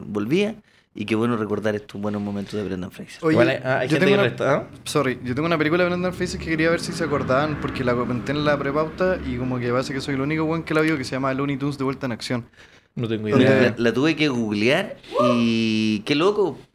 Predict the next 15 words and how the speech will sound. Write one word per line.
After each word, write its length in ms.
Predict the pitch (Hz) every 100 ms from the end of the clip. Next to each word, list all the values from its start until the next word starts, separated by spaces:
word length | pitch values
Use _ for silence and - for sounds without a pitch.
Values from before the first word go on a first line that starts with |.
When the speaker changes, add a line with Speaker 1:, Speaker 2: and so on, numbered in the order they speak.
| _
Speaker 1:
porque 220 | - 131 120
yo 160 | 151
pe-, 160 | 170 110
yo 260 | 147 170 170
pensé 360 | 165 151 175
que 120 | 165 160
la 100 | 147
única 960 | 147 175 170 170 165 165 160 165 160
Looney 280 | 156 160 170
Tunes 340 | 156 180 185 185
era 160 | 170
la 160 | 165 160
del 680 | 156 151 151 143 143 139 135
basquetbolista, 640 | 139 135 147 143 240 -
po. 180 | - -